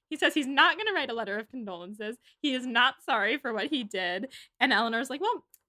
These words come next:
maybe you can say that you're, you're sorry for ever having been engaged to Lucy, because that's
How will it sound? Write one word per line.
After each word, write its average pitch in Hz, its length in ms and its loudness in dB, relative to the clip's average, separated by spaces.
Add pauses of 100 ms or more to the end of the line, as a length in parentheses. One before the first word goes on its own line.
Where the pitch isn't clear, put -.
(200)
maybe 554 280 -4
you 370 80 4
can 240 240 -8
say 202 200 -6
that 190 200 -8 (140)
you're, 190 320 -4 (260)
you're 202 80 -2
sorry 196 400 0
for 190 320 -6 (160)
ever 196 340 0
having 214 280 -4
been 240 160 0
engaged 208 440 -6
to 214 80 0
Lucy, 196 360 -2
because 247 280 -4
that's 180 240 -2